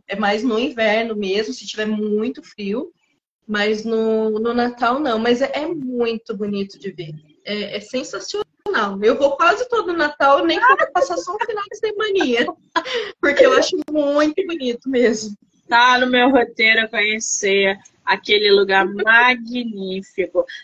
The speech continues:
Speaker 2: Lá também tem fábrica de chocolate da Garoto. Não é lá que tem a da Garoto ou é em São Paulo? Espírito
Speaker 1: Hum,
Speaker 2: Santo,
Speaker 1: da
Speaker 2: né?
Speaker 1: Garoto, é,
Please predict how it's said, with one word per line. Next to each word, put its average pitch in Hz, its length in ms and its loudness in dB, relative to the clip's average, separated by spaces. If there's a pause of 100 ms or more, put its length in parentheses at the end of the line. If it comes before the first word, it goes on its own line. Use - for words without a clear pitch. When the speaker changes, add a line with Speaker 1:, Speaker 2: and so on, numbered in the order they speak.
Speaker 2:
Lá 311 240 6
também 415 280 2
tem 415 160 -4
fábrica 339 500 2
de 277 80 -6
chocolate 247 580 2
da 233 120 2
Garoto. 226 520 2
Não 240 100 -2
é 285 100 4
lá 269 260 2
que - 140 -8
tem 302 380 0
a 226 80 0
da 220 120 0
Garoto 240 400 2
ou 381 60 2
é 392 40 4
em 381 80 0
São 302 280 2
Paulo? 180 500 0 (680)
Espírito 254 380 0
Speaker 1:
Hum, - 340 -2 (340)
Speaker 2:
Santo, - 380 -6
Speaker 1:
da 285 160 0
Speaker 2:
né? - 80 -4
Speaker 1:
Garoto, 254 1300 -4
é, 247 120 0